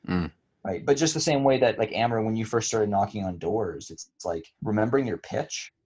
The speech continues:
Speaker 2: That was, like, the most difficult thing ever. You're, like, stumbling on, like, three-year warranty, f-, uh, f-,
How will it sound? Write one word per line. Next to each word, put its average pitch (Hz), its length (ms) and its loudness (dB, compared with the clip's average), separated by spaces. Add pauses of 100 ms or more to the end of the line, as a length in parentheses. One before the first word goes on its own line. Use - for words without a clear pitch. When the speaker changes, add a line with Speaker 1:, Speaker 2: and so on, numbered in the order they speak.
Speaker 2:
That 107 180 4
was, 143 140 2
like, 110 280 0
the 107 80 -2
most 104 280 -2
difficult 101 480 -2
thing 87 180 -6
ever. 78 260 -8
You're, - 140 -16 (140)
like, 67 300 -14 (920)
stumbling 113 580 2
on, 101 120 4
like, 107 300 0
three-year 120 880 0
warranty, 117 1080 -4
f-, - 220 -12
uh, 95 300 4
f-, - 220 -10